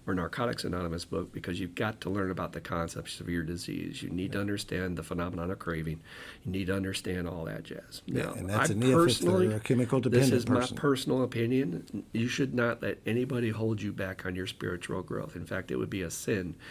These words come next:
Speaker 1: as I've been taught by my teachers, when you get in the way of somebody's spiritual development. That's between them and their God and the universe.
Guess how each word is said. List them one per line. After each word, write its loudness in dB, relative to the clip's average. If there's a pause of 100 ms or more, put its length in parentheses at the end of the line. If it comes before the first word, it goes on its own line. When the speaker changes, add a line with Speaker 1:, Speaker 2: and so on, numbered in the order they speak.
(220)
Speaker 1:
as -4
I've 0
been -2
taught -4
by -6
my -2
teachers, -6
when -2
you -2
get -2
in -2
the -4
way -2
of -6
somebody's -4
spiritual -6
development. -8
That's -10
between -4
them -4
and -4
their -4
God -4
and -4
the -6
universe. -8